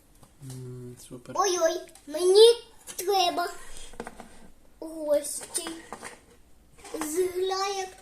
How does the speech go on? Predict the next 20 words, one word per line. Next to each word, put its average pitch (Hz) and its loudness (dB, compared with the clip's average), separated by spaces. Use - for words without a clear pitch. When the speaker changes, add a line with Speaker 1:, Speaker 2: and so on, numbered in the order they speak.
Speaker 2:
коней. 349 -2
Зграя 381 0
коней 403 2
біжать. 269 -8
Speaker 1:
Куди 139 -10
вони 117 -10
зібралися? 120 -14
Speaker 2:
До 294 -4
день 359 0
народження. 302 -2
Ну, 262 -6
ось 294 2
що, - 0
такі 233 -12
гарні 233 -8
коники. 640 2
Цей 294 -4
може 277 -2
ще - 0
й 240 -8